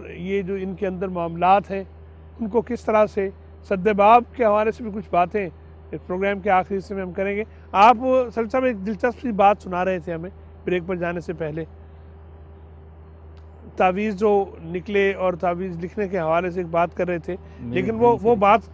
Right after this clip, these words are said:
Speaker 1: کرتے ہوئے ابھی جتنی
Speaker 2: ہاں جی،
Speaker 1: دیر
Speaker 2: ابھی
Speaker 1: میں آپ،
Speaker 2: میرے ذہن میں نہیں،
Speaker 1: آپ کو
Speaker 2: میں،
Speaker 1: یاد آ
Speaker 2: میں
Speaker 1: جاتی،
Speaker 2: صرف،
Speaker 1: مستحضر ہو جاتی۔
Speaker 2: اس بات سے ایک بات مجھے یاد آ گئی ہے کہ ایک تو تعویذات ہے، موضوع تو ہمارا یہی ہے، لیکن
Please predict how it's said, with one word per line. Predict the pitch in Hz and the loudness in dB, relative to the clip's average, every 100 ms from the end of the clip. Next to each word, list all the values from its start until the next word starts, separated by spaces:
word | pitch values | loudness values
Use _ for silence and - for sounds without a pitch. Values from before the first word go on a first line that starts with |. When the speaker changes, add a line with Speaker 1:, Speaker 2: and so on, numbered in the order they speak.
| - | -8
Speaker 1:
کرتے | - 202 262 | -4 0 2
ہوئے | 226 196 | 2 0
ابھی | 262 185 185 | -4 -8 -6
جتنی | 165 | -6
Speaker 2:
ہاں | 165 | -4
جی، | |
Speaker 1:
دیر | 185 185 | -4 -2
Speaker 2:
ابھی | 190 | 0
Speaker 1:
میں | 185 | 0
آپ، | |
Speaker 2:
میرے | 170 151 | -2 -4
ذہن | 160 | -8
میں | 160 | -8
نہیں، | 165 180 | -2 0
Speaker 1:
آپ | 180 | 0
کو | 156 | 0
Speaker 2:
میں، | 190 | 0
Speaker 1:
یاد | 185 185 | 2 2
آ | |
Speaker 2:
میں | 185 | 0
Speaker 1:
جاتی، | 185 185 | -2 -4
Speaker 2:
صرف، | 202 | -8
Speaker 1:
مستحضر | 180 - 175 180 185 | -10 -4 -4 -2 -4
ہو | |
جاتی۔ | 180 180 - - | -4 -6 -8 -14
Speaker 2:
اس | 180 - | -14 -12
بات | 135 139 151 | -8 -6 -6
سے | - 185 | -8 -8
ایک | 165 165 143 | -8 -10 -10
بات | 131 143 143 | -8 -8 -10
مجھے | 143 147 | -12 -12
یاد | 110 110 139 | -10 -10 -8
آ | 120 | -10
گئی | 107 135 120 | -12 -12 -14
ہے | 101 98 - - - - - - - - - | -14 -18 -20 -20 -20 -20 -20 -20 -20 -20 -12
کہ | 156 160 165 170 175 | -8 -8 -8 -10 -12
ایک | - 175 | -12 -12
تو | - | -10
تعویذات | 175 165 151 151 135 139 151 | -8 -6 -6 -6 -6 -6 -6
ہے، | 151 | -8
موضوع | 131 139 160 | -8 -8 -8
تو | 175 | -8
ہمارا | 156 143 | -8 -6
یہی | 135 143 131 | -6 -6 -8
ہے، | 101 92 - - - - - - - - | -10 -14 -20 -20 -20 -20 -20 -20 -20 -12
لیکن | 165 185 | -12 -8